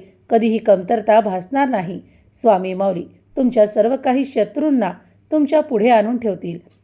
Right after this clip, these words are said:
आणि त्यांना कधीही तुमच्या पुढे जाऊ देणार नाहीत.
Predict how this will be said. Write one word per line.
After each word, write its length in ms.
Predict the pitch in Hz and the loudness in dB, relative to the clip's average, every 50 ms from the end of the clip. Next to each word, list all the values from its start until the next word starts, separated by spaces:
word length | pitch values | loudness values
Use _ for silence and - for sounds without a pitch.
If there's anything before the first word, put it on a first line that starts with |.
| _ _ - | _ _ -4
आणि 300 | 214 214 220 214 180 165 - _ _ _ _ _ - | 0 0 0 0 0 -4 -8 _ _ _ _ _ 2
त्यांना 340 | 233 214 202 190 185 208 226 | 4 4 4 2 0 -4 -4
कधीही 480 | 226 - 220 202 233 226 202 208 - - _ _ _ _ _ _ | -2 -2 -2 -2 0 -2 -4 -6 -8 -12 _ _ _ _ _ _
तुमच्या 280 | - 302 302 285 359 349 | -4 -2 -2 0 0 0
पुढे 300 | 339 - 254 214 220 208 | -2 0 0 0 2 2
जाऊ 260 | 170 208 196 202 220 | 4 4 4 4 2
देणार 360 | 196 185 180 180 214 226 214 | 0 -2 -2 0 0 0 0
नाहीत. 280 | 196 180 160 170 170 180 | 0 -2 -8 -8 -10 -12